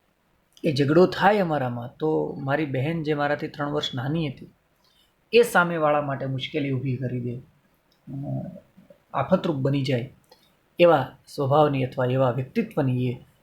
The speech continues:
છોકરી હતી. ગંઠાયેલું શરીર, તંદુરસ્તીની ખુશ્બુ, નમણો ચહેરો અને તેજસ્વી ચકોર આંખો. અમૃતાની આંખો પર હું મુગ્ધ.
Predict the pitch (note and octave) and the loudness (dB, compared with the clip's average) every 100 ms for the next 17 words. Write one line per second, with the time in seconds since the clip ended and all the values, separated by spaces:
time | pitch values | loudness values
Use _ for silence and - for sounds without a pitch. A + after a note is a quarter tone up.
0 | - - - B2 A2 - - _ _ _ | -12 -8 -6 -6 -6 -12 -18 _ _ _
1 | _ - - - _ - D3+ F#3+ G3 G#3+ | _ -20 -20 -20 _ -2 2 2 2 0
2 | G#3 F#3+ E3+ - C3 B2 - - _ _ | 0 -2 -4 -6 -6 -6 -10 -18 _ _
3 | _ _ _ _ _ _ _ _ _ _ | _ _ _ _ _ _ _ _ _ _
4 | _ _ _ - G3 G#3 G3 F#3 - F3+ | _ _ _ 4 6 6 4 2 0 -2
5 | F3 - - F#3 D#3 C#3+ D3 E3 E3 C#3 | -2 -6 -6 -2 0 0 2 2 2 2
6 | C3 D3 D3 C#3 C3+ C#3 D3+ F#3 E3+ C#3 | 4 6 4 4 0 2 2 2 -2 -8
7 | C3+ C#3+ C#3 G#2+ G#2 - - - _ _ | -8 -2 0 0 -4 -12 -14 -18 _ _
8 | _ _ _ _ - E3 G#3+ A3 G#3 G3+ | _ _ _ _ 0 6 6 8 6 4
9 | D3+ - F#3 F#3 F3 F3 D#3+ E3+ C3 B2+ | 2 2 -2 0 0 -2 0 -2 -2 -12